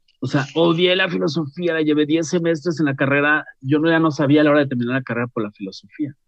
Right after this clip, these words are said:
Ahorita, a mis cincuenta y cacho, es cuando entendí que hay una corriente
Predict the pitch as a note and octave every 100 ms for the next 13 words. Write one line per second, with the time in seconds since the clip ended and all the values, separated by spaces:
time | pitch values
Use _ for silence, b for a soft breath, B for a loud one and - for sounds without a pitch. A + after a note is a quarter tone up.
0 | _ _ _ _ _ _ - D3 D#3+ F3
1 | C#3 B2+ A#2+ B2+ A#2+ A2+ A#2+ D3 C#3+ F3
2 | D#3+ C3+ C3+ B2 A#2+ A#2 C3 A#2+ B2 B3+
3 | - _ _ _ _ _ _ - C#3+ C3
4 | C3 B2 C3 C3+ F3 F3 F3 F3